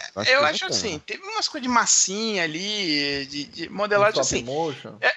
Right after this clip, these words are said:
Speaker 2: isso, é, é, é o que tinha, é o que tinha do dinheiro, entendeu? Não, não, não adianta, não vai, com dezoito milhões você não vai ter algo hiper
Speaker 3: É,
Speaker 2: perfeito,
Speaker 3: não vai
Speaker 2: né?
Speaker 3: ser
Speaker 2: Era
Speaker 3: o
Speaker 2: o que eles
Speaker 3: T mil,
Speaker 2: tinham.
Speaker 3: mas, porra, mas ficou legal a parada dela. Ficou um,
Speaker 2: É,
Speaker 3: um
Speaker 2: não,
Speaker 3: animatronic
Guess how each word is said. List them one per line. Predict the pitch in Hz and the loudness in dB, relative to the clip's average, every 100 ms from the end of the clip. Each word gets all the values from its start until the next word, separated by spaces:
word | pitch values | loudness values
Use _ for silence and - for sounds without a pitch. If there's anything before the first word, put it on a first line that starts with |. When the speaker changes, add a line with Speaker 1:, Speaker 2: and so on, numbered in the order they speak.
| - _ _ _ _ - | -4 _ _ _ _ -6
Speaker 2:
isso, | 254 269 202 | -2 0 2
é, | 269 139 226 | 2 6 6
é, | 233 262 | 6 4
é | |
o | 381 | 4
que | - | 0
tinha, | - 480 480 466 | -2 -2 -2 0
é | 285 | 0
o | |
que | 254 381 | -2 -2
tinha | - 359 440 440 359 | 0 2 2 2 0
do | 330 | -8
dinheiro, | - 466 370 220 165 120 113 117 | -6 -2 2 2 2 0 -6 -10
entendeu? | 127 143 175 156 | -12 -6 -2 0
Não, | 147 156 156 | -2 -6 -6
não, | 165 170 175 | -6 -6 -4
não | 185 | -2
adianta, | 196 196 269 269 | 0 2 2 4
não | 226 208 | 2 4
vai, | 214 254 254 226 185 156 143 139 | 4 4 2 -4 -4 -4 -6 -8
com | 190 | -8
dezoito | 170 196 226 208 | -2 0 0 -4
milhões | 196 208 | -4 -2
você | - | -2
não | 135 | 0
vai | 254 214 | 2 2
ter | 214 185 170 180 208 240 202 - - - - | 2 -2 2 6 4 4 0 -2 -16 -16 -2
algo | - 170 185 190 | 2 2 -2 -6
hiper | 170 185 | -6 -8
Speaker 3:
É, | 196 | -4
Speaker 2:
perfeito, | 226 131 233 165 | -2 0 2 0
Speaker 3:
não | 156 | 2
vai | 165 | 2
Speaker 2:
né? | 147 196 | 2 0
Speaker 3:
ser | |
Speaker 2:
Era | 190 | 0
Speaker 3:
o | 185 | 0
Speaker 2:
o | |
que | 220 | -2
eles | 208 | -2
Speaker 3:
T | 196 | 0
mil, | |
Speaker 2:
tinham. | 175 131 | -2 -2
Speaker 3:
mas, | 123 - | -6 -6
porra, | 151 135 | -6 -4
mas | 131 131 - | -4 -6 -8
ficou | 170 160 175 | -12 -4 -2
legal | 240 254 139 | 0 2 2
a | |
parada | 120 110 110 | 2 -2 -2
dela. | 104 110 | -2 -4
Ficou | - 156 180 196 | -8 -8 -6 -6
um, | 196 | -6
Speaker 2:
É, | 208 240 220 | -2 0 -2
Speaker 3:
um | - | 2
Speaker 2:
não, | 480 | 6
Speaker 3:
animatronic | 508 - | 6 4